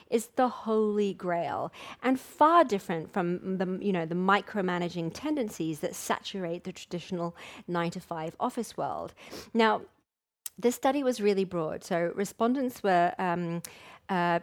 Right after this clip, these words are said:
thirty-four percent from Canada, thirty-three percent from the U S, um,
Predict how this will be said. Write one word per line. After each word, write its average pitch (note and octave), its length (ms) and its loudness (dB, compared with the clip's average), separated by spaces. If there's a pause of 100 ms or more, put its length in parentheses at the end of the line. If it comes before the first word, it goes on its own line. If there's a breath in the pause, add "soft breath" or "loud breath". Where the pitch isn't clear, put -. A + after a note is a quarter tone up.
(160)
thirty-four A#3+ 400 4
percent F#3+ 420 -2
from E3+ 180 -6
Canada, G3+ 800 2
thirty-three A#3 380 0
percent F#3 360 -6
from E3+ 140 -6
the D#3+ 80 -4
U D#3 220 -2
S, G#3+ 400 2 (340 loud breath)
um, F3+ 320 2